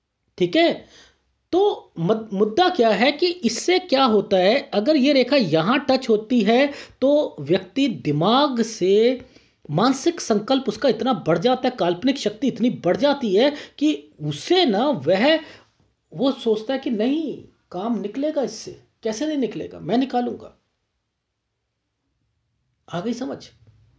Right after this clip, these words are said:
बहुत आसान है ये तो चीज़ें, पर लेकिन हमें समझ नहीं, हम तो बस इतना कहते हैं दोहरी म-, म-, मस्तिष्क रेखा। अरे, दोहरी तो तब है ना जब भाग्य रेखा वहाँ पे टच नहीं हो रही,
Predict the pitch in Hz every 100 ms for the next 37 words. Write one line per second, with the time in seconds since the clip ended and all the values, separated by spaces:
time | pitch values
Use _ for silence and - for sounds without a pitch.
0 | _ - 220 294 349 277 277 226 302 -
1 | 233 226 220 - _ 202 190 196 185 196
2 | 208 220 277 262 294 - - - 233 214
3 | 196 214 214 226 185 170 220 220 220 -
4 | 151 190 233 220 165 185 175 175 - -
5 | 185 180 - 214 185 175 202 - 269 196
6 | 160 190 240 277 240 208 202 233 277 156
7 | 156 175 233 220 247 202 190 247 233 220
8 | 233 247 240 254 220